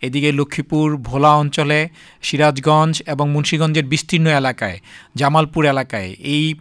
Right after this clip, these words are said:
প্রকল্পের ব্যাপক সুবিধাভোগী আছে, গাইবান্ধা এলাকায় ব্যাপক সুবিধাভোগী আছে, উত্তরবঙ্গের বিভিন্ন জায়গায়, বিশেষ করে নীলফামারী, কুড়িগ্রাম, এই অঞ্চলেও ব্যাপক এর সুফল ভোগী আছে। যারা, যাদেরকে ময়মনসিংহ রিজিয়নেও আছে,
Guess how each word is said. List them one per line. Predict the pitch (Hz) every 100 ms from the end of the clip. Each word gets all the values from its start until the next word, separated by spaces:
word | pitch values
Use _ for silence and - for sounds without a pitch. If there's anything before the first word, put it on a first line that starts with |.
| _ -
প্রকল্পের | 156 170 156 139 95
ব্যাপক | 98 165 - 196 185
সুবিধাভোগী | - 151 160 156 147 143
আছে, | 123 113 113
গাইবান্ধা | 98 147 151 160 160
এলাকায় | 147 143 - 101 -
ব্যাপক | 135 170 202 -
সুবিধাভোগী | - 147 151 139 139 135
আছে, | 117 - 101 98 - - - -
উত্তরবঙ্গের | - 175 165 165 160 151
বিভিন্ন | 139 151 165 165
জায়গায়, | 147 135 123
বিশেষ | 113 - 139
করে | 147 143
নীলফামারী, | 147 135 147 139 139 135
কুড়িগ্রাম, | 139 139 135 143 139
এই | - 135
অঞ্চলেও | 151 175 156 127 104 - - - -
ব্যাপক | 160 156 190 175
এর | 170 151
সুফল | - 151 156
ভোগী | 139 139 143
আছে। | 120 107 -
যারা, | 101 131 156 170
যাদেরকে | 139 139 156 160 151
ময়মনসিংহ | 139 147 147 160 147
রিজিয়নেও | 147 143 151 147
আছে, | 143 - 147